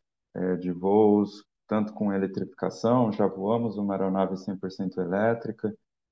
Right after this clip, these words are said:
é, quanto com aeronaves movidas a hidrogênio. É, essas tecnologias, elas vão ter um papel importantíssimo, super relevante na redução das emissões,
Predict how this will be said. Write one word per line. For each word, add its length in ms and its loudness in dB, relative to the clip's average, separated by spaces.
é, 440 4
quanto 500 0
com 220 0
aeronaves 460 2
movidas 540 -2
a 60 2
hidrogênio. 640 0
É, 380 -2
essas 280 2
tecnologias, 580 6
elas 200 4
vão 200 0
ter 180 4
um 120 0
papel 640 0
importantíssimo, 840 -2
super 320 -2
relevante 720 -2
na 120 0
redução 440 -2
das 160 -2
emissões, 600 -4